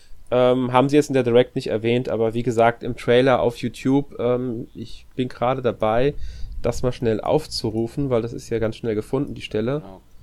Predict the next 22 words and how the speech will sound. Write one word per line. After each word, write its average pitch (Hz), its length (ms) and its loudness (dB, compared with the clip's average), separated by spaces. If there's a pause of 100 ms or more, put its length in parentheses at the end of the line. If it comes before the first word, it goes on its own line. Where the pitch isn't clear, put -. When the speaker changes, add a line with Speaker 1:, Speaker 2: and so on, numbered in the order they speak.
(400)
Speaker 1:
Ähm, 120 160 2
dann 120 100 2
kann 123 140 0
ich 131 80 -2
dir 131 60 -8
das 120 100 -6
nämlich 120 240 -4
auch, - 120 -6
kann 127 200 0
ich 135 60 -4
das 123 80 -4
auch 117 100 -2
direkt 123 320 -2
mal 113 140 0
sagen. 120 560 -4 (360)
Und - 140 -6
zwar 139 320 8
wird 143 320 2
drinnen 175 380 6
sein, 151 640 4
ähm, 135 400 4
ein 131 160 2